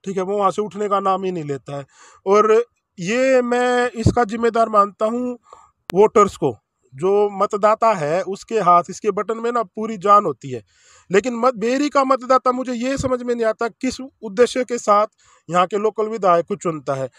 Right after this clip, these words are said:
अब बात करते हैं चौधरी भूपेंद्र सिंह हुड्डा की कि भाई वो मुख्यमंत्री बने, इसके लिए हमें ये सीट उनको देनी चाहिए।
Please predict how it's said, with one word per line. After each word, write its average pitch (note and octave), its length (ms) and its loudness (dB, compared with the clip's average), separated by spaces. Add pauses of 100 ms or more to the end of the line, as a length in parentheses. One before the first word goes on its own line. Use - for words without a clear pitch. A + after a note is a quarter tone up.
(220)
अब F#3 100 2
बात A#3+ 260 6
करते A#3 320 0
हैं A3 80 2
चौधरी A3+ 380 -2
भूपेंद्र F#3+ 400 0
सिंह G#3+ 200 -4
हुड्डा F3 260 4
की F#3+ 140 -8
कि F3+ 120 -8
भाई F3+ 120 0
वो F#3+ 140 2
मुख्यमंत्री G3 580 -4
बने, F#3+ 360 -2 (360)
इसके G3 300 0
लिए G#3 160 0
हमें F3+ 220 0
ये G3 200 0
सीट F#3+ 320 -14
उनको G3 280 -4
देनी F#3 240 -2
चाहिए। E3+ 220 -8